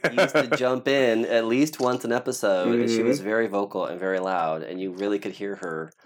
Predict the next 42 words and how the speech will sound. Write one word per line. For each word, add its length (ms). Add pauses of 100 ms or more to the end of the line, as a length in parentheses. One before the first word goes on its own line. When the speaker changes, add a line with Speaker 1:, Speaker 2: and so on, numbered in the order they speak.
Speaker 1:
Yes. 300
Speaker 2:
piping 320
in 300
to 120
the 100
conversation. 880 (560)
Um, 320
so 120
I 60
still 220
have 220
her 260
on 100
a 60
shelf, 480
her 120
little 380
Speaker 1:
Mm-hmm. 100 (640)
Speaker 2:
Urn 360
is 140
over 200
there. 260 (280)
Speaker 1:
<laughs> 260
Speaker 2:
But 120
then 140
I 60
only 300
other 160
had 220
one 240
other 180
cat, 400
and 120
that 120
was 140
when 120
I 80
was 160
a 60
kid 320
growing 300
up. 220